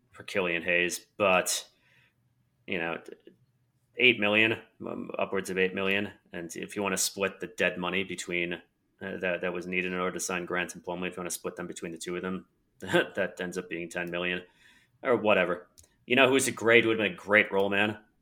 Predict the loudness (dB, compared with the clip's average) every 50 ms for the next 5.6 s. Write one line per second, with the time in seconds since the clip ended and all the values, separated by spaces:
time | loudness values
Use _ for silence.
0 | _ _ _ _ _ _ -14 -6 0 2 4 4 4 4 6 6 6 6 6 4
1 | -2 -6 -10 _ _ -4 -4 -4 0 0 0 0 0 -2 -2 -2 0 0 0 0
2 | -2 -8 -16 _ _ _ _ _ -10 -8 -6 -2 -2 -2 -2 -2 -2 0 0 0
3 | 2 4 6 6 6 4 2 2 2 4 4 4 4 4 4 4 2 -2 -10 _
4 | _ _ _ _ _ -8 -8 -6 -6 -6 -4 2 4 6 6 6 2 0 0 0
5 | 2 2 2 2 2 2 2 2 4 4 2 0